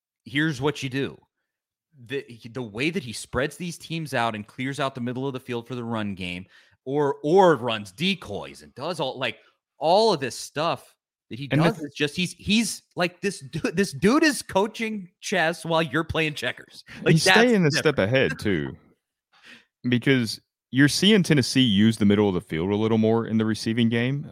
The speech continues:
Speaker 2: Uh, you're seeing them throw some slants. You're seeing Jalen Hyatt kind of catch some of those balls in the middle of the field, something they didn't do much of last year. So he keeps throwing different looks. It's not just the same.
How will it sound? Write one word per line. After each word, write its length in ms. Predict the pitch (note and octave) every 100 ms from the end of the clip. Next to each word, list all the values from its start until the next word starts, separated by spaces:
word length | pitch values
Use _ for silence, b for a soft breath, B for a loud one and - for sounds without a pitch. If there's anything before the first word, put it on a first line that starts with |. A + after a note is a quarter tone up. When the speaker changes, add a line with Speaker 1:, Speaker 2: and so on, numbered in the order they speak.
| -
Speaker 2:
Uh, 180 | E2
you're 200 | D#2+ F2
seeing 380 | F#2 - G2 G#2
them 320 | G2+ G2+ G2 -
throw 180 | F2+ F2
some 180 | - G2
slants. 520 | - F2+ E2+ G2 G2+
You're 80 | E2+
seeing 260 | - G2
Jalen 300 | F2 E2+ F#2+
Hyatt 360 | E2 E2 F2 G2
kind 180 | G2 F2+
of 240 | F#2 E2 _ -
catch 240 | - E2+ -
some 100 | F#2+
of 60 |
those 160 | F#2+ F2
balls 340 | E2+ D#2 F2+
in 80 | G2
the 60 | F2
middle 180 | F2
of 60 | F#2+
the 140 | -
field, 360 | - D2+ E2+ A2 -
something 360 | - F2 E2 F#2
they 100 | E2+
didn't 260 | F2 E2
do 260 | E2+ F2 F2+
much 300 | E2 D#2 -
of 180 | E2+ E2+
last 380 | C#2 E2 - F#2
year. 180 | G2
So 160 | G#2+ G#2
he 140 | C3
keeps 340 | C#3+ G3+ - -
throwing 400 | - G#2+ B2 F2
different 320 | G2 G2 -
looks. 360 | D#2+ D#2+ - F#2
It's 180 | -
not 260 | G2 C3 G2
just 320 | G#2 A2+ -
the 60 | D#2+
same. 640 | - - F2+ G2 F#2+ F#2